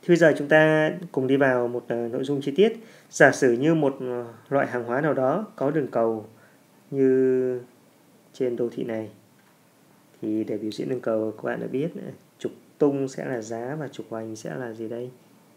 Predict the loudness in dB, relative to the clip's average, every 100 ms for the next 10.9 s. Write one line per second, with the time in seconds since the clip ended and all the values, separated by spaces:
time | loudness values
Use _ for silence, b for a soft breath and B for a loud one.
0 | _ -6 -6 -6 -12 -20 _ _ -16 -8
1 | -4 -4 -6 -18 _ _ b b b b
2 | 0 2 4 4 4 2 -4 -2 -4 -6
3 | -4 -4 -4 -8 -14 _ _ _ _ -4
4 | -4 -2 -4 -4 -14 -18 -14 -10 -10 -8
5 | -10 -8 -10 -10 -14 _ _ _ _ _
6 | _ b b b b 2 6 6 2 -4
7 | -18 -20 b b 0 4 6 6 4 2
8 | -2 2 2 2 0 0 2 0 -2 -6
9 | -4 -4 -2 -2 -2 -8 -8 -8 -6 -4
10 | -4 -4 -4 -6 -4 -6 -4 -4 -6